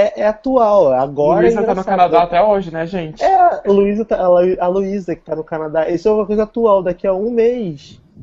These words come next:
Speaker 1: Tipo, não tem mais graça, sabe? Isso que é legal da internet. A internet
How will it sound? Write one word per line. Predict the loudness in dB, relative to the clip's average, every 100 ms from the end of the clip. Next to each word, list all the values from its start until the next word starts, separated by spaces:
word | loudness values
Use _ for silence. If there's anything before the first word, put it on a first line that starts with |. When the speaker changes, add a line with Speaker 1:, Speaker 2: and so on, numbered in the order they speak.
| -20 -20
Speaker 1:
Tipo, | -2 2
não | 2
tem | 4 4
mais | 4
graça, | 2 2 0 -4
sabe? | -6 -4 -2 -2
Isso | -6
que | -4
é | -2
legal | 0 0 0
da | -2
internet. | -6 -10 -12 -14 -10
A |
internet | -8 -6 -6 -6 -8